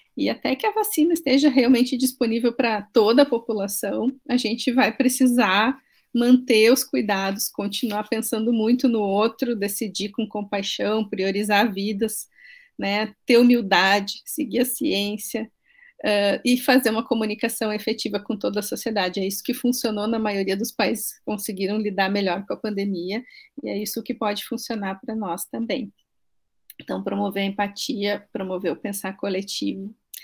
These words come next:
E claro que eu acho, assim, óbvio que a gente não queria tá vivendo esse momento dessa forma, né? Mas acho que todos vocês colocaram muito bem que,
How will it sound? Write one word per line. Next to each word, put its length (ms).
E 520
claro 440
que 280
eu 340
acho, 440
assim, 500
óbvio 320
que 80
a 40
gente 240
não 120
queria 340
tá 160
vivendo 380
esse 180
momento 320
dessa 400
forma, 540
né? 280
Mas 220
acho 240
que 80
todos 260
vocês 400
colocaram 460
muito 300
bem 360
que, 320